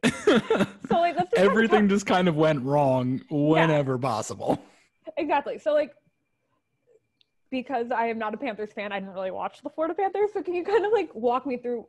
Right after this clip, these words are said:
Speaker 2: what the fuck happened down there?
Speaker 1: Uh, first of all, lucky you not having to watch the Panthers all the time, uh, because it was a really depressing season. You get Joel Quenneville to come in, you get Sergei Bobrovsky,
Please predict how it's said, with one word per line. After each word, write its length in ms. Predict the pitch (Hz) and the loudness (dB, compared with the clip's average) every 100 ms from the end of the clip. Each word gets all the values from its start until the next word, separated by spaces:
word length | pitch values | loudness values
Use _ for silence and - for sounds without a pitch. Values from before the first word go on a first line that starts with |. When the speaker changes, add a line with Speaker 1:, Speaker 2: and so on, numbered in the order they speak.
| _ | _
Speaker 2:
what 240 | 214 247 247 | -14 -12 -12
the 100 | 262 | -10
fuck 140 | 269 269 | -8 -8
happened 340 | 277 285 190 175 | -8 -8 -8 -8
down 180 | 165 | -12
there? 220 | 104 113 - _ _ _ _ 147 | -14 -18 -18 _ _ _ _ -8
Speaker 1:
Uh, 140 | 120 | -6
first 280 | 131 139 139 | -2 -2 -2
of 60 | 117 | -4
all, 120 | 117 | -4
lucky 300 | 120 123 117 | -4 -4 -6
you 420 | 110 117 101 110 - | -4 -4 -4 -8 -8
not 400 | 117 110 107 - | -8 -8 -10 -8
having 280 | 139 107 110 | -8 -8 -8
to 80 | 117 | -8
watch 280 | 113 175 - | -6 -8 -10
the 80 | |
Panthers 400 | - 113 107 107 | -10 -10 -10 -10
all 160 | 110 98 | -8 -8
the 100 | 101 | -10
time, 320 | 117 98 95 - _ _ 120 | -10 -10 -12 -16 _ _ -10
uh, 160 | 113 | -8
because 480 | 107 123 - 120 123 | -8 -8 -6 -6 -4
it 100 | 147 | -6
was 140 | 185 185 | -2 -4
a 60 | |
really 440 | 131 120 131 131 147 | -2 -4 -2 -2 -2
depressing 640 | 131 - 113 117 113 110 | -2 -4 -6 -6 -6 -8
season. 500 | - 120 113 104 117 _ | -6 -6 -6 -12 -18 _
You 280 | 180 160 143 | -4 0 0
get 220 | 131 156 143 | 2 0 0
Joel 220 | 151 151 | 0 0
Quenneville 440 | - 131 135 135 123 | 0 -2 0 -2 -4
to 80 | |
come 240 | 120 123 120 | -4 -6 -4
in, 200 | 113 107 | -4 -2
you 160 | 139 131 | -2 0
get 300 | 131 139 - | 0 0 -2
Sergei 300 | 151 143 143 | -2 0 0
Bobrovsky, 720 | 127 110 117 123 - 117 101 | -2 -2 -4 -6 -6 -8 -8